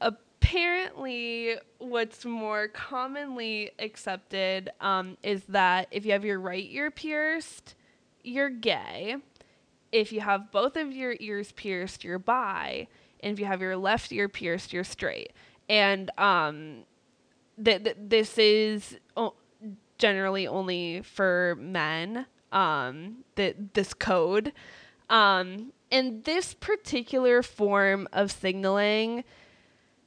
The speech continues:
is kind of, I think, just a conspiracy theory created by the straights. <laughs> Like,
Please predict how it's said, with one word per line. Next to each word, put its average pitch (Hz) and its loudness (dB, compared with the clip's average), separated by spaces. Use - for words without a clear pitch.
is 294 2
kind 403 -4
of, 359 0
I 240 -4
think, 220 -6
just 208 -8
a 202 -8
conspiracy 185 -6
theory 180 -2
created 190 -2
by 180 -4
the 180 -4
straights. 185 -4
<laughs> - -20
Like, 349 2